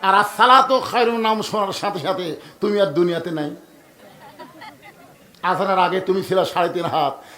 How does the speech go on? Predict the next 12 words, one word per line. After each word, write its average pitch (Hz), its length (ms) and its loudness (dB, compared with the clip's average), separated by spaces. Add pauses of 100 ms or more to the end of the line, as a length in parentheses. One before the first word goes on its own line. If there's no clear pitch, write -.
(140)
আজান 165 280 4
শুরু 185 260 4
হলে 170 160 0
তুমি 170 220 -2
হলে 160 120 2
আড়াই 147 260 0
হাত। 135 240 -4 (1900)
কম্বল 220 420 8
তুলে 214 200 2
দিছে 208 220 0
মাথার 196 320 4
উপর, 185 200 0